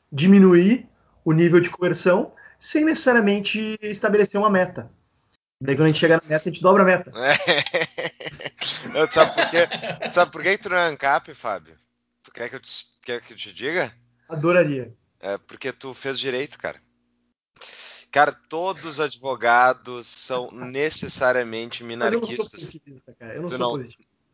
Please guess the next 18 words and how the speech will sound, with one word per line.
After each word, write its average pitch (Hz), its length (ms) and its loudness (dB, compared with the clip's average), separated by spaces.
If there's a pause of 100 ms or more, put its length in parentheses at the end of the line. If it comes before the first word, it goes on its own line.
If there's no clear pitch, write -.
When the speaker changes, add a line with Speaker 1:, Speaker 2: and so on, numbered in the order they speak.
(120)
Speaker 2:
não 113 240 -6
é 127 120 2
questão 143 260 -10
de 123 80 -18
positivismo, 127 680 -10
cara. 104 220 -4 (240)
Tu 131 80 -4
é 135 40 0
treinado 143 920 0 (120)
na, 131 260 -2 (100)
na, 127 320 -4 (120)
a 117 140 -2
treinamento 147 680 -6
do 180 60 -12
advogado 131 580 0
é 139 100 0
treinamento 127 760 -8
de 123 220 -10